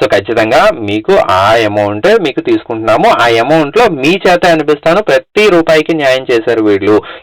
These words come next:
తీసుకున్న రూపాయికి న్యాయం చేశారు అనేటువంటి మాట మీ చేతనే అనిపిస్తాను. అంత క్వాలిటీగా ఎగ్జామ్స్ అనేవి అందిస్తాం. మీరు కావాలనుకుంటే ఫోన్ చేసి నన్ను అడగండి, "సార్ ఇంకొక ఐదు గ్రాండ్ టెస్ట్లు ఎక్స్ట్రా పెట్టండి నాకు" అని అడగండి. నేను వెంటనే సంతోషంగా మీకు ఎగ్జామ్స్ పెట్టించి ఏర్పాటు చేస్తా. లేదు ఈ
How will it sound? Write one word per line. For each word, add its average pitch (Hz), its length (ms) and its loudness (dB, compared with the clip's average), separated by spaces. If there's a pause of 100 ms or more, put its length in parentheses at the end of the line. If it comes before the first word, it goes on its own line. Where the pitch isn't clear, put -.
తీసుకున్న 131 320 0
రూపాయికి 120 360 0
న్యాయం 123 380 0
చేశారు 131 320 0
అనేటువంటి 113 260 -2 (120)
మాట 95 220 0
మీ 107 280 -4
చేతనే 104 260 -2
అనిపిస్తాను. 92 460 -4
అంత 110 260 -2
క్వాలిటీగా 127 600 0
ఎగ్జామ్స్ 113 400 -2
అనేవి 104 220 -2
అందిస్తాం. 98 380 -2 (280)
మీరు 90 100 -4
కావాలనుకుంటే 131 680 0
ఫోన్ 117 340 -2
చేసి 123 180 0
నన్ను 104 200 0
అడగండి, 110 340 0 (100)
"సార్ 101 160 4
ఇంకొక 123 400 -2
ఐదు 117 180 0
గ్రాండ్ 107 300 0
టెస్ట్లు 175 240 -2
ఎక్స్ట్రా - 300 -2
పెట్టండి 123 340 -2
నాకు" 110 260 0
అని 104 120 0
అడగండి. 98 340 -4
నేను 120 200 -4
వెంటనే 95 500 -4
సంతోషంగా 110 520 -2
మీకు 131 200 -4
ఎగ్జామ్స్ 95 340 -4
పెట్టించి 90 340 -4
ఏర్పాటు 87 340 -2
చేస్తా. - 260 -2 (360)
లేదు 165 300 4
ఈ 147 260 2